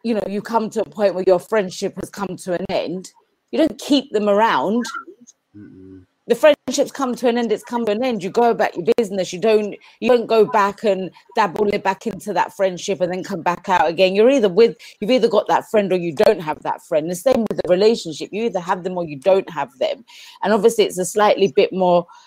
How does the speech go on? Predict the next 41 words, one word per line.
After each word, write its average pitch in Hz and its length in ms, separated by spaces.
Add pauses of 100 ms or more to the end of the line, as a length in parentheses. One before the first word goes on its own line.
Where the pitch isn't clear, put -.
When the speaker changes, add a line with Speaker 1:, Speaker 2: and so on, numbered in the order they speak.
(160)
Speaker 1:
uh, 170 200
detrimental 196 880
in 175 120
a, 165 220 (180)
in 175 140
a 160 220
romantic 175 560
relationship 165 600
because 180 360
you're 196 100
gonna 190 180
bring 196 300
somebody 185 540
else 175 140
in 226 120
at - 140
some 160 300
point. 107 380 (360)
So 196 420 (320)
I - 80
think 220 340 (320)
through 214 160
the 196 140
respect - 580
for 202 140
yourself 185 420
and 180 120
the 175 80
respect 175 460
for 196 100
your 185 240
own 185 200
relationship, 170 920 (440)
I 185 40
think 208 340
it's - 220
a - 60
big 190 340
no 196 540
to 226 380
not 226 240